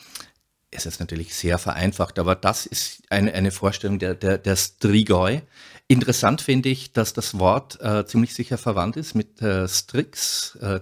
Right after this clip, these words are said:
die, die Eule. Und daraus wiederum hat sich zum Beispiel in Italien das Bild der Hexe entwickelt, rein etymologisch, La Strega. Ähm,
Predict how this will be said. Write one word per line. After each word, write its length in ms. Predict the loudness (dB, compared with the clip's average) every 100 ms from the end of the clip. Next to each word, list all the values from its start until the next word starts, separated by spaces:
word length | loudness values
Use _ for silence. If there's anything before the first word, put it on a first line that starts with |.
| -4
die, 500 | -4 -2 -4 -8 -6
die 160 | -6
Eule. 420 | -2 -2 -2 -4 -6 _ _ _ _ _ _
Und 680 | 2 2 4 0 -4 -12 -12 _ -20 -20 _ _ _ _ _ _
daraus 560 | 2 4 4 0 0 -2
wiederum 320 | -2 0 0
hat 100 | 0
sich 140 | -8 -2
zum 120 | 0
Beispiel 400 | 0 0 -2 0
in 360 | 0 0 0
Italien 760 | -2 -8 -2 2 2 2 0 0
das 200 | -2 -8
Bild 240 | -6 -4 -4
der 80 |
Hexe 640 | -4 -6 -4 -4 -2 -4 -4
entwickelt, 560 | -8 -8 -12 -12 -16 -16 _
rein 160 | 0 0
etymologisch, 720 | -2 -6 -4 -4 -6 -6 -8 -12 -14
La 180 | -6 -2
Strega. 640 | -2 -4 -4 -2 -2 -6 _ _ -20 -20 -20 -20 _ -6
Ähm, 640 | -4 -2 -2 -2 -4 -6